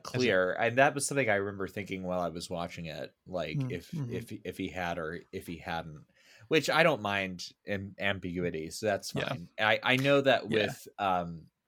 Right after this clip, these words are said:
Speaker 2: with the original, they are working under the production code, which I, we've talked about
Speaker 1: Mm-hmm.
Speaker 2: before, how killers can't get away. You can't get away with a crime, basically.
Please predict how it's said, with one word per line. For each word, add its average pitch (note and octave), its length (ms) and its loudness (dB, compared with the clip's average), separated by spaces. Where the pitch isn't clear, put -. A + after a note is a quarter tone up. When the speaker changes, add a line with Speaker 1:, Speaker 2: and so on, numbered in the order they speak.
Speaker 2:
with A2+ 440 0
the G2+ 120 2
original, G#2 800 0
they F#2+ 460 2
are G#2+ 160 6
working A2+ 400 0
under F#2+ 160 -2
the F#2 80 -2
production G2 500 0
code, F2+ 300 0
which F2+ 220 -6
I, F2 140 -2
we've F2+ 200 -6
talked G2 260 -2
about B2 180 0
Speaker 1:
Mm-hmm. B2 100 -8
Speaker 2:
before, F2 320 -4
how F2 440 -2
killers F2+ 480 -2
can't F2 320 -6
get F2 100 -10
away. E2 540 -4
You A2+ 100 -2
can't C3 240 6
get A#2 80 4
away G2+ 160 2
with F2+ 140 -2
a - 40 -20
crime, D#2+ 520 -6
basically. F2+ 640 -2